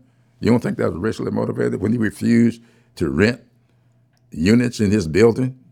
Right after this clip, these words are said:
to black people? What was that? So that's the kind of history we're gonna hear a lot about going forward. And I suspect that they're, all she's doing with that,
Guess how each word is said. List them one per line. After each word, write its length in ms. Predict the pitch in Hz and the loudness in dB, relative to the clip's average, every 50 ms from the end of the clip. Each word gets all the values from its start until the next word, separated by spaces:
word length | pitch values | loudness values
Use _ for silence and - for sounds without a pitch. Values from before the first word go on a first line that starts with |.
| _ _ _ | _ _ _
to 80 | - 85 | -4 -2
black 320 | 69 82 92 113 113 - | 0 0 0 0 -2 -2
people? 340 | - 135 120 - - - - _ _ _ _ _ _ _ _ _ _ _ _ _ _ _ _ _ _ _ _ _ _ _ _ _ | -2 -2 -2 0 -4 -8 -8 _ _ _ _ _ _ _ _ _ _ _ _ _ _ _ _ _ _ _ _ _ _ _ _ _
What 180 | - 120 147 | 2 2 2
was 100 | 156 143 - | 2 2 -2
that? 240 | - - - - _ _ _ _ _ _ _ _ _ _ _ _ _ _ _ _ | -2 -4 -4 -10 _ _ _ _ _ _ _ _ _ _ _ _ _ _ _ _
So 600 | - - 147 139 131 123 123 123 117 117 113 113 | -4 0 2 4 4 6 6 6 4 4 2 0
that's 420 | - - 117 110 156 170 175 - | -4 -8 0 2 2 2 2 0
the 60 | - - | -4 -2
kind 200 | - 143 - 101 | 0 0 0 0
of 100 | 76 - | -2 0
history 440 | 131 160 - - 101 95 98 92 - - _ _ _ - | -2 -2 -2 0 0 0 0 0 -2 -6 _ _ _ 2
we're 120 | - 156 | 2 4
gonna 140 | 165 196 143 | 4 4 4
hear 140 | 139 143 127 | 4 4 2
a 40 | 127 | 4
lot 200 | 131 143 175 180 | 2 2 2 0
about 280 | 151 120 107 90 90 | 0 0 0 0 0
going 220 | 85 87 82 78 76 | -2 -2 -2 -2 -2
forward. 380 | - 85 78 67 64 - - _ _ _ _ _ _ _ _ _ _ _ _ | -4 -4 -4 -4 -4 -6 -10 _ _ _ _ _ _ _ _ _ _ _ _
And 160 | 110 110 98 | 0 0 2
I 100 | 98 123 | 2 0
suspect 500 | 139 143 143 - - - 92 90 87 - | 0 -2 -6 -8 0 0 0 0 2 -2
that 100 | 101 87 | -4 0
they're, 240 | 78 90 92 107 104 - - - 76 - - - - - - | 2 2 2 2 0 -6 -14 -16 -16 -12 -12 -12 -12 -4 0
all 180 | 87 87 101 101 | 0 0 0 0
she's 260 | - - 143 151 156 | -2 -2 -2 -2 -2
doing 400 | 151 131 110 95 92 101 113 - _ _ _ _ _ _ _ | 0 0 0 0 0 -2 -4 -8 _ _ _ _ _ _ _
with 260 | - 76 101 127 - - | -2 0 0 0 0 0
that, 340 | 90 80 78 - - - | 0 0 0 0 -4 -10